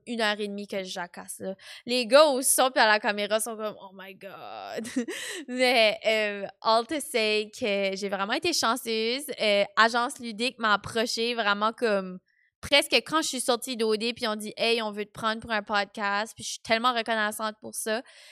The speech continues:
Euh, Athena Club qui a décidé de sponsor mon podcast, c'est comme si tout a tombé bien en place. Fait que j'ai vraiment hâte,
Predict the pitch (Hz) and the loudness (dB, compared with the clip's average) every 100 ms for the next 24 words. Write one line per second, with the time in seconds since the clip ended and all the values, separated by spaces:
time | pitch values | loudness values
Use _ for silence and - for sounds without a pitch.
0 | - - _ 202 202 196 - 220 233 226 | -20 -20 _ 2 4 4 0 -2 -2 -4
1 | 220 - 220 220 - 214 208 - 220 208 | -4 0 0 0 -2 -2 -2 -6 -6 -6
2 | - 214 214 233 220 214 214 214 240 - | -4 -4 -2 -4 -4 -2 -2 0 -2 -2
3 | 233 220 - 349 _ - 359 339 - 214 | -6 -6 -6 -8 _ -4 -2 0 0 -2
4 | 247 233 233 269 226 202 220 226 220 202 | -2 -6 -4 -6 -6 -6 0 0 0 -4
5 | - 180 - - - - - - 233 220 | -6 -8 -8 -12 -14 -20 -20 -8 -6 -4
6 | 226 220 220 226 285 440 - 226 247 311 | -4 -4 -4 -2 -2 0 2 2 4 2